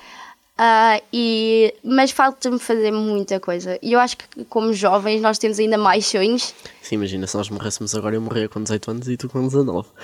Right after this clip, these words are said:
Speaker 1: Sim, exato.
Speaker 2: <laughs> Estávamos na flor da idade.
Speaker 1: Exato, nós como jovens temos imensos sonhos e, com, e viajar imenso e ter as experiências mais incríveis de sempre.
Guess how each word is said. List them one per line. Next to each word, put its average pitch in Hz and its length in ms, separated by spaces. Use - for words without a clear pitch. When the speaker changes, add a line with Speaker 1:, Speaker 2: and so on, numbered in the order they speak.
Speaker 1:
Sim, 302 80
exato. 233 580
Speaker 2:
<laughs> 190 140
Estávamos 117 300
na 123 120
flor 139 340
da 135 140
idade. 123 420
Speaker 1:
Exato, 330 540
nós 240 280
como 254 220
jovens 254 380
temos 262 200
imensos 247 360
sonhos 233 340
e, 202 180
com, 202 300
e 226 100
viajar 226 380
imenso 226 460
e 190 40
ter 196 160
as 208 100
experiências 220 600
mais 220 220
incríveis 226 520
de - 100
sempre. 190 460